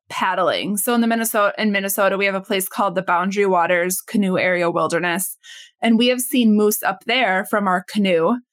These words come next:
We've never actually seen a moose while hiking. Uh, we've seen a bear when we were at a campsite in Jasper National Park, but not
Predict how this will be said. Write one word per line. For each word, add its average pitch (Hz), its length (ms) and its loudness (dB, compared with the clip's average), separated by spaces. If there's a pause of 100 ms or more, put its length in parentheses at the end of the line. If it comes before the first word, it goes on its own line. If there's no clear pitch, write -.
(200)
We've 220 160 4
never 226 220 2
actually 254 320 0
seen 240 280 0
a 208 60 2
moose 196 540 0
while 190 760 0 (100)
hiking. 190 680 -4 (840)
Uh, 190 560 0 (100)
we've 220 180 0
seen 233 540 0 (260)
a 196 120 0 (200)
bear 196 720 2
when 220 200 2
we 220 120 2
were 214 100 4
at 190 140 -2
a 143 160 -4
campsite 185 760 -2 (320)
in 196 440 0
Jasper 180 420 -4
National 185 380 -2
Park, 185 420 -4 (140)
but 196 180 -2
not 202 400 0